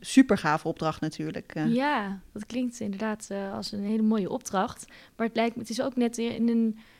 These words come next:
Speaker 2: gekke tijd dat jullie starten. Dus februari was nog net geen corona, maar een maand
Speaker 1: Ja.
Speaker 2: later zat je er middenin.
Speaker 1: Ja, hadden wij weer. Mochten we eindelijk lekker naar buiten toe gaan,
Speaker 2: <laughs>
Speaker 1: eh, moesten we alles online, eh, gaan doen. Eh, maar grappig genoeg paste dat ook wel weer heel erg bij de tijdgeest van de toekomst. Dus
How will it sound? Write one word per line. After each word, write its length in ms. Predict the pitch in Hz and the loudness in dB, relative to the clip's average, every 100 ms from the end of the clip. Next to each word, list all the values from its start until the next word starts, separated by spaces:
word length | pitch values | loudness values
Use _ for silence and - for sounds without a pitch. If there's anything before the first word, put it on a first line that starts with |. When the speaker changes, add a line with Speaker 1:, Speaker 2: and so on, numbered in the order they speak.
| _ | _
Speaker 2:
gekke 340 | - 262 254 | -4 -2 -2
tijd 400 | - 294 208 - | 0 2 2 0
dat 140 | 202 202 | -6 -4
jullie 280 | 208 202 | -4 -4
starten. 420 | 202 - 226 196 185 | -4 -2 -2 -2 -6
Dus 120 | 190 | -4
februari 640 | 220 220 226 220 240 220 | -2 0 0 2 2 0
was 220 | 202 208 - | -4 -6 -8
nog 120 | 214 | -4
net 180 | 214 220 | -4 -4
geen 180 | 233 254 | -8 -6
corona, 440 | 262 262 277 285 | -6 -6 -8 -8
maar 340 | 262 233 226 233 _ | -6 -4 -6 -8 _
een 100 | - | 4
maand 140 | 220 208 | 8 8
Speaker 1:
Ja. 140 | 220 | 6
Speaker 2:
later 340 | 254 233 - 262 | 4 2 2 -6
zat 180 | 254 | -6
je 60 | 247 | -2
er 100 | 240 | 0
middenin. 460 | 247 240 226 196 185 - | 2 0 -2 -2 -2 6
Speaker 1:
Ja, 280 | 220 214 | 8 8
hadden 240 | 175 220 220 | 6 6 8
wij 220 | 226 233 | 10 8
weer. 280 | 175 151 165 | 6 4 4
Mochten 280 | 196 - 220 | 4 4 4
we 60 | |
eindelijk 320 | 233 277 254 | 10 12 10
lekker 220 | 220 220 202 | 8 4 6
naar 100 | 180 | 10
buiten 340 | 190 262 254 | 12 12 10
toe 160 | 262 262 | 8 8
gaan, 380 | 247 226 277 330 | 8 8 8 6
Speaker 2:
<laughs> 420 | - _ - - | -6 _ -20 -2
Speaker 1:
eh, 280 | 196 208 202 | 8 10 10
moesten 380 | 208 254 - | 12 10 8
we 80 | 208 | 4
alles 260 | - 220 208 | 6 6 6
online, 540 | 202 190 202 202 175 | 6 8 8 8 6
eh, 300 | 165 160 160 170 | 6 6 6 2
gaan 240 | - 170 | 2 4
doen. 340 | 170 180 330 320 - - - | 6 8 8 4 -10 -18 0
Eh, 540 | 196 190 185 180 180 185 - - | 6 8 8 8 6 2 -4 2
maar 180 | 202 | 4
grappig 320 | 196 247 - - | 6 6 4 10
genoeg 280 | 226 233 | 10 10
paste 260 | - 226 - | 6 4 6
dat 160 | 196 - | 4 4
ook 140 | 254 | 6
wel 120 | 233 | 8
weer 100 | 190 | 8
heel 260 | 202 220 208 | 8 8 6
erg 180 | 208 - | 2 4
bij 140 | 180 | 4
de 100 | 190 | 6
tijdgeest 500 | 226 214 - 190 196 | 6 6 6 2 4
van 120 | 190 | 4
de 80 | 175 | 4
toekomst. 540 | - 233 151 175 - | 4 2 2 2 2
Dus 260 | - 185 - | 4 4 4